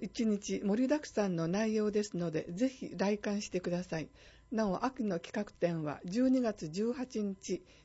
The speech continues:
日曜日まで開催しています。美北の戦国城館シンポジウム。日時、十二月十七日土曜日、午前十時から午後四時三十分まで。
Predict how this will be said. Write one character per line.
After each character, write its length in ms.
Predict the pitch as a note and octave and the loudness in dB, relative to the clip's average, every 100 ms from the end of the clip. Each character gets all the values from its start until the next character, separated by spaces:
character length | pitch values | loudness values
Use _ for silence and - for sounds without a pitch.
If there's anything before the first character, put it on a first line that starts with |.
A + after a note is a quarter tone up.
| - - | -12 -4
日 320 | A3 - C4+ | -4 -2 0
曜 160 | C#4+ | 2
日 80 | B3 | 2
ま 160 | F3+ E3 | 0 -2
で 100 | D#3 | -2
開 200 | F#3+ G3 | -4 -6
催 240 | - F3 | -4 -4
し 60 | F3 | -4
て 140 | - | -4
い 100 | E3 | -4
ま 160 | D3+ D#3+ | -4 -8
す。 60 | - - - - - - - - - _ A#3 | -12 -20 -20 -20 -20 -20 -20 -20 -20 _ -2
美 160 | A#3+ | 0
北 260 | C#4 A#3+ F#3 | 2 0 0
の 160 | D#3+ | -2
戦 300 | F3 A#3+ B3 A#3 | 0 2 4 4
国 240 | A#3 G#3+ | 2 2
城 200 | A3+ A3 | 4 4
館 240 | G#3+ G#3 | 2 -2
シ 180 | G#3+ - | -2 0
ン 60 | A#3+ | 0
ポ 180 | A3+ A3 | 2 0
ジ 140 | G#3 | 0
ウ 80 | F#3 | 0
ム。 220 | C#3 B2 - - - - _ | -2 -6 -16 -20 -20 -20 _
日 340 | A3 A#3+ - F3+ | -4 -2 -2 -2
時、 300 | D#3 - F3 | -2 -4 -2
十 200 | A3 B3 | 2 4
二 100 | B3 | 4
月 280 | G#3 - D#3 | 0 -4 -4
十 240 | G3 A3+ | 0 0
七 280 | - - G3+ | -2 -2 -2
日 300 | F#3+ - F3 F#3 | -2 -2 -2 0
土 160 | F#3 | 2
曜 220 | A#3 G3+ | 2 0
日、 180 | D#3 C3+ - - - | -2 -8 -10 -18 -4
午 160 | A#3+ C4 | 0 2
前 220 | B3 G3+ | 2 0
十 240 | F3 A#3 G#3+ | 0 2 2
時 120 | F#3+ | 0
か 140 | D#3+ | -2
ら 100 | D3 | -4
午 140 | D#3+ A3+ | 0 0
後 140 | G3 | 2
四 160 | F#3+ A#3 | 2 2
時 100 | F3 | 0
三 260 | G#3 G#3 | -4 -4
十 140 | G3+ G3 - | -4 -6 -6
分 220 | - D#3 D3+ | -6 -6 -4
ま 120 | C#3+ | -6
で。 200 | C#3+ | -8